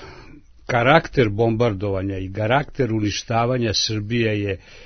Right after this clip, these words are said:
bez presedana i ne može se zaboraviti. Pazite, kad vi rušite mostove u Novom Sadu, koji nemaju nikakve veze sa Kosovom i Metohijom, kad rušite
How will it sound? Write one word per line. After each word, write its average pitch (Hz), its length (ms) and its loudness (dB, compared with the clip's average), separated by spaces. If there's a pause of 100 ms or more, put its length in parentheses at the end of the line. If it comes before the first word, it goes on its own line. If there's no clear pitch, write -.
(140)
bez 113 280 0
presedana 107 800 -2
i 104 80 -2
ne 107 140 -2
može 101 240 -2
se 101 180 -6
zaboraviti. 90 680 -8
Pazite, 156 320 -6
kad 113 200 -6
vi 147 120 -4
rušite 139 440 -6
mostove 110 580 -2
u 95 100 -4
Novom 104 320 -2
Sadu, 98 560 -4
koji 95 200 -10
nemaju 101 220 -4
nikakve 107 500 -4
veze 98 400 -2 (500)
sa - 200 -8
Kosovom 107 520 -4
i - 20 -2
Metohijom, 101 680 -6
kad 95 260 -8
rušite 110 500 -4